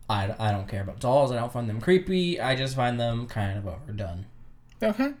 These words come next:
Speaker 2: cool. Before I dive into my conclusion, I wanna hit on a couple things. This show is basically nowhere on the internet for free, unless you're pirating it.
Speaker 1: Which
Speaker 2: And
Speaker 1: we didn't do, 'cause we are respectable people.
Speaker 2: two, if you just look for The Haunting Hour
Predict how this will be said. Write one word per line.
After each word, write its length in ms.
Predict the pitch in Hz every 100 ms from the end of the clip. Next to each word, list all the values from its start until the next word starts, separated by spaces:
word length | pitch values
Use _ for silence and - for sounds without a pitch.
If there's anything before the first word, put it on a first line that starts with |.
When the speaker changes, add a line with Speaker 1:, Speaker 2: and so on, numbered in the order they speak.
| - -
Speaker 2:
cool. 340 | - 175 208 - - -
Before 220 | - 262
I 40 | 226
dive 140 | 214
into 120 | 208
my 140 | 190 185
conclusion, 380 | - 185 175
I 60 | 180
wanna 180 | 190 180
hit 180 | 156 170
on 120 | 165
a 60 | 160
couple 180 | 165 156
things. 320 | 160 165 - - - -
This 120 | 247
show 200 | - 285
is 120 | 233
basically 680 | 180 - 196 226 247 233 208
nowhere 420 | 185 175 190 185
on 80 | 180
the 100 | 170
internet 320 | 165 165 156
for 120 | - 160
free, 500 | - 240 247 247 240 - - - -
unless 360 | 175 170 165
you're 80 | 175
pirating 460 | 156 180 190 190 196
it. 240 | 202 208 -
Speaker 1:
Which 240 | 165 165
Speaker 2:
And 80 | 170
Speaker 1:
we 100 | 156
didn't 340 | 143 160 185
do, 300 | 180 185 202
'cause 120 | 208 139
we 100 | 131
are 60 |
respectable 500 | 123 117 151 143 139
people. 340 | 123 135 - 180 - - - -
Speaker 2:
two, 400 | 220 233 277 277 -
if 200 | 202 180
you 80 | 190
just 180 | 190 190
look 180 | 196 -
for 120 | 202
The 100 | 180
Haunting 800 | 156 190 202 220 240 247 247 -
Hour 520 | 240 247 254 262 262